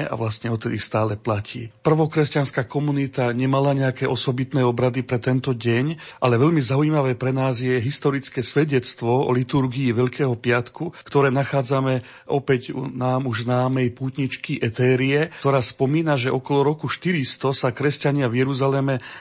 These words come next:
zhromažďovali v tento deň do poludnia na Golgote, kde si uctievali Kristov kríž, ten, o ktorom verili, že ho znovu objavila cisárovna Helena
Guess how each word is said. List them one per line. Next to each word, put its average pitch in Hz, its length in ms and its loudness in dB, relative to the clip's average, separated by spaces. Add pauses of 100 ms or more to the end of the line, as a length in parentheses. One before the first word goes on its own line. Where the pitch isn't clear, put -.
zhromažďovali 127 1120 2
v - 80 -20
tento 151 480 0
deň 120 560 -4
do 117 240 0
poludnia 139 640 0
na 120 160 -2
Golgote, 113 800 -4
kde 135 160 -6
si 131 160 -4
uctievali 135 560 0
Kristov 135 560 0
kríž, 113 560 -4 (400)
ten, 135 160 4
o 127 80 0
ktorom 117 400 0
verili, 127 400 2
že 117 160 -2
ho 113 80 0
znovu 120 380 0
objavila 123 560 0 (160)
cisárovna 127 640 0
Helena 123 400 2